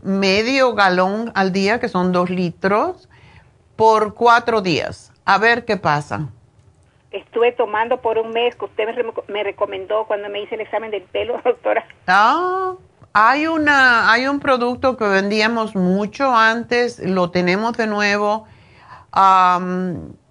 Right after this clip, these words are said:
Speaker 1: ¿tú pides los productos o tú vas a comprarlos?
Speaker 2: No, yo los tengo que pedir por teléfono, porque antes los compraba aquí en la farmacia de Santana, pero
Speaker 1: Ya.
Speaker 2: como se fueron, pues
Speaker 1: Ok.
Speaker 2: está por teléfono.
Speaker 1: Ok,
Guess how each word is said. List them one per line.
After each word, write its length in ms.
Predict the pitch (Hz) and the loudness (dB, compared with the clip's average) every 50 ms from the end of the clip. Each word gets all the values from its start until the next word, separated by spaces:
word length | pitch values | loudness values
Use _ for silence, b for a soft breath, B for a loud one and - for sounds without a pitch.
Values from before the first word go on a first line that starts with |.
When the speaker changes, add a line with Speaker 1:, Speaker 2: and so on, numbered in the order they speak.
| - 180 - | -16 -8 -4
Speaker 1:
¿tú 240 | - 254 262 262 - | -4 -4 -4 -2 -2
pides 360 | 269 269 285 294 311 330 311 | -2 0 0 0 0 0 0
los 180 | 311 311 311 | 0 0 -2
productos 800 | 311 302 302 302 294 302 320 311 311 - 381 381 381 370 - - _ _ - - - | -2 -2 -2 -2 -2 -2 -4 -4 -6 -4 -4 -4 -4 -6 -10 -16 _ _ -20 -16 -8
o 280 | - 220 220 220 214 214 | -2 0 0 0 0 -2
tú 180 | - - 240 226 | -4 -6 -4 0
vas 240 | 214 220 214 220 220 | 2 2 2 0 -2
a 60 | 220 | -4
comprarlos? 840 | - 196 190 - 190 180 160 156 147 135 131 120 170 - - - _ _ _ _ _ _ _ _ _ - | -4 -4 -4 -2 0 0 0 0 -2 -4 -6 -8 -10 -14 -18 -20 _ _ _ _ _ _ _ _ _ -4
Speaker 2:
No, 280 | 254 254 269 262 262 | 0 4 6 6 6
yo 140 | 247 247 262 262 | 6 6 6 6
los 140 | 285 285 | 6 4
tengo 240 | - 285 277 285 277 | 2 2 2 2 2
que 100 | - 277 | 2 2
pedir 380 | 262 - 240 233 226 247 262 254 | 4 4 4 4 2 0 -2 0
por 160 | - 247 262 | -2 0 2
teléfono, 560 | 254 233 233 240 247 254 254 247 233 226 214 - | 0 2 4 4 2 2 0 -2 -2 -4 -4 -4
porque 220 | 226 - - 240 | -6 -2 0 0
antes 200 | 233 240 - - | 0 0 -2 -6
los 120 | 277 269 | -6 -2
compraba 340 | - 269 254 - 262 262 262 262 | 0 0 0 2 2 2 2 2
aquí 180 | 254 - 269 | 2 0 0
en 40 | 269 | 0
la 120 | 277 269 | 0 -2
farmacia 500 | 269 262 233 226 220 226 233 233 - 277 | -2 -2 -4 -2 -2 -2 -4 -2 -2 -2
de 120 | 247 240 233 - | 0 0 -2 -2
Santana, 500 | 233 208 208 - 226 226 233 226 214 202 | -6 -8 -4 -2 0 0 0 -2 -6 -8
pero 180 | - 202 185 185 | -6 -6 -4 -2
Speaker 1:
Ya. 160 | 202 190 180 175 | 0 0 0 0
Speaker 2:
como 60 | 180 185 | -2 -4
se 80 | 202 - | -8 -6
fueron, 340 | - 247 262 285 302 302 294 - _ _ _ - - | -4 0 0 0 0 -2 -4 -10 _ _ _ -6 -2
pues 160 | 190 208 208 | -2 0 0
Speaker 1:
Ok. 60 | - 202 | 0 0
Speaker 2:
está 180 | 175 160 170 | 0 0 0
por 140 | 175 - - | -2 -6 -8
teléfono. 340 | - 202 185 196 - - - B B B B B B B B B B B | -8 -8 -8 -8 -10 -12 -16 B B B B B B B B B B B
Speaker 1:
Ok, 240 | - 233 247 240 | 0 0 0 0